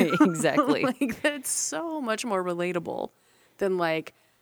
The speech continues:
Speaker 2: striding confidently into the king's chamber where you could be killed just for walking in and saying,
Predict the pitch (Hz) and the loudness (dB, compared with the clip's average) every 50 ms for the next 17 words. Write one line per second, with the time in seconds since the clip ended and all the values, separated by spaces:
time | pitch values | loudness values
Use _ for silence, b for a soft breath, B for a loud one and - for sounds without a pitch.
0 | b b 196 - - - - - - - 185 202 214 220 214 202 196 190 185 180 | b b -2 -2 0 0 -2 -2 -2 0 2 4 4 4 4 2 2 2 0 0
1 | 175 - - 190 190 185 180 - 165 170 - 160 175 170 170 - 185 196 196 190 | -2 -2 0 0 0 0 0 -2 -4 -2 -2 0 -2 -2 0 0 -2 -2 0 -2
2 | 185 - - 180 160 - 170 - - - 196 185 180 180 170 - - - - 180 | -2 -2 -4 -4 -2 -2 -4 -4 -2 -4 -4 -2 -2 -4 -6 -6 -6 -2 -2 -2
3 | 180 180 170 165 165 160 156 165 165 160 160 151 175 185 - - 170 165 175 170 | -2 0 -2 0 0 0 0 0 0 0 0 -2 -4 -4 -4 -4 -4 -4 -4 -4
4 | - - 190 175 165 160 156 - 175 180 - - 175 175 170 170 165 - - 170 | -2 -2 -2 0 0 -2 -2 -4 -2 -2 -2 -2 -2 0 0 -2 -2 -2 -2 -4
5 | 165 165 165 165 160 156 151 151 151 147 - - 180 175 175 170 165 160 160 156 | -2 0 -2 -2 -2 -4 -6 -8 -8 -8 -4 -2 -2 -2 0 -2 -2 -2 -4 -6
6 | 160 | -6